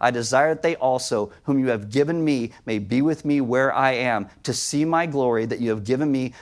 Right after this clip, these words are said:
because you loved me before the foundation of the world." Do you know what that means? We don't fully know what that means,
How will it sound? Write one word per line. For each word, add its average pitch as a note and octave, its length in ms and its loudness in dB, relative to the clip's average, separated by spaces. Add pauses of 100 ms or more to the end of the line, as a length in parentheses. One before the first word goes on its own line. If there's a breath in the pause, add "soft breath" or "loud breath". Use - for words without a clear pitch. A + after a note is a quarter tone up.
(140)
because B2 460 -4
you C#3 100 -2
loved B2 300 2
me A#2 100 -4
before B2 420 -4
the C3+ 80 -6
foundation A#2+ 800 -4
of G#2+ 160 -2
the A2+ 100 -4
world." G2+ 360 -6 (380 soft breath)
Do - 80 -6
you - 20 0
know G#3+ 80 0
what G3 120 0
that G3 140 0
means? G3 320 -8 (720)
We F3+ 80 6
don't E3+ 140 0
fully D3 180 -2
know B2+ 80 -4
what A2 120 -6
that G2+ 100 -12
means, F2+ 200 -16